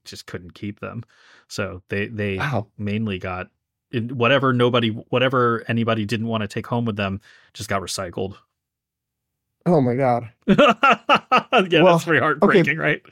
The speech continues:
Speaker 2: Uh, <laughs> back to your movie. Um, Esme, my love, one thing I love about this film is that people say that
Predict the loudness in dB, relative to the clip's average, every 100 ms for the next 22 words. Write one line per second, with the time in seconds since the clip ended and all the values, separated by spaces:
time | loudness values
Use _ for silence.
0 | _ -20 -20 _ 0 2 2 2 0 4
1 | 6 6 0 _ _ -2 4 4 4 2
2 | 6 6 6 4 2 0 -4 -8 0 6
3 | 6 6 2 _ _ _ _ 2 4 6
4 | 6 6 6 4 2 2 4 6 6 6
5 | 6 6 4 2 0 -4 2 2 4 0
6 | 2 0 0 -4 -2 0 2 4 4 2